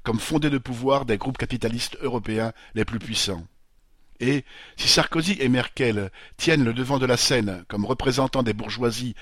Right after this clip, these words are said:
les plus riches de l'eurozone, les autres gouvernements européens appliquent les mêmes plans d'austérité quand ils ne les devancent pas.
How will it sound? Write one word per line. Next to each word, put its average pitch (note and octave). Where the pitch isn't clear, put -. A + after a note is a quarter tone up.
les G2+
plus A2+
riches C3+
de G2+
l'eurozone, A2+
les G#2+
autres D#3+
gouvernements C3
européens A#2
appliquent B2+
les F#2+
mêmes C#3
plans C3+
d'austérité A2
quand -
ils A#2
ne A2+
les A2
devancent G#2
pas. F2